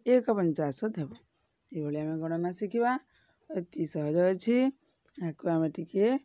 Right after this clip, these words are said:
ମନେ ରଖିବା ଏବଂ ଖାତାରେ ଲେଖିବା। ପ୍ରଶ୍ନରେ ଆସିବ, ସଂଖ୍ୟା ଦିଆହେଇଥିବ ଏବଂ ଏହାକୁ ଅକ୍ଷର ଆଣି ଲିଖନ୍ତୁ, ଅର୍ଥାତ୍ ଅକ୍ଷରରେ ଲେଖିବା।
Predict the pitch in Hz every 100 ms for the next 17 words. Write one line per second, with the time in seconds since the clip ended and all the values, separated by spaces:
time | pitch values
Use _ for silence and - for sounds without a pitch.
0 | _ _ _ - 185 165 160 165 220 233
1 | 226 202 165 147 156 156 160 196 214 226
2 | 226 - - - _ 180 165 - 175 170
3 | 170 160 190 220 226 240 240 _ _ _
4 | _ _ _ _ _ _ _ _ - 160
5 | 170 165 175 160 160 165 175 180 208 220
6 | 233 240 247 - _ - 170 170 165 151
7 | - 180 214 262 320 - _ _ _ _
8 | _ _ _ _ _ _ _ _ _ 185
9 | 185 - 240 208 170 160 208 269 196 -
10 | 143 - - _ _ _ - 165 165 233
11 | 180 170 - 147 151 220 247 226 240